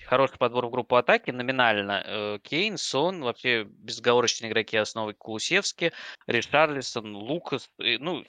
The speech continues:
Хиля не очень Конте до поры до времени рассматривал в этом качестве. Ну, Перишич там мог, например, сыграть. Но просто в какой-то момент случилось так,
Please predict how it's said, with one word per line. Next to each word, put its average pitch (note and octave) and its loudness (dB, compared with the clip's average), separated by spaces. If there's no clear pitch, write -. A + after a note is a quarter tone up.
Хиля C#3 2
не A#2+ -8
очень D3 -2
Конте A2 -4
до G#2 -12
поры A#2 4
до A2 4
времени G#2+ 0
рассматривал G#2 0
в - -8
этом A2+ -4
качестве. A2+ 0
Ну, E3+ -12
Перишич C#3+ 0
там A2+ -4
мог, G#2+ -8
например, G2+ -8
сыграть. G#2 0
Но A#2+ -4
просто - -2
в - -14
какой-то C#3 2
момент B2+ -4
случилось B2 -6
так, - 4